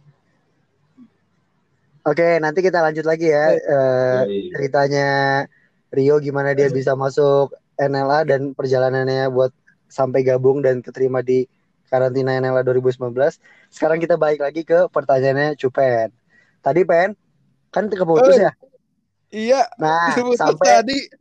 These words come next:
Speaker 2: Ada, ada
Speaker 1: sampai,
Speaker 2: terputus.
Speaker 1: <laughs> it's okay, it's okay. Gue yakin teman-teman Nutri Friends bakal memahami kok. Lanjut lagi, Pen. Sampai masalah di bulan September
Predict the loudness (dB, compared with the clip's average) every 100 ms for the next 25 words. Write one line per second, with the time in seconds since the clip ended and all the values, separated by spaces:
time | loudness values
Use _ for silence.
0 | -20 -20 -14 -6 -4 0 0 2 2 2
1 | 0 -4 -6 -12 -12 -14 -10 -12 -12 _
2 | -20 _ _ -2 0 2 2 0 0 0
3 | 2 2 0 -8 _ _ _ 0 2 2
4 | 2 -2 -2 -4 -4 -4 -2 0 0 -2
5 | 0 0 0 -2 -2 0 -2 -4 _ _
6 | -4 -2 -4 -6 -8 -10 -16 _ _ _
7 | -20 _ _ _ -2 0 2 2 2 2
8 | 0 -4 0 0 0 -2 -2 -2 -2 0
9 | 0 -2 -2 -2 0 2 0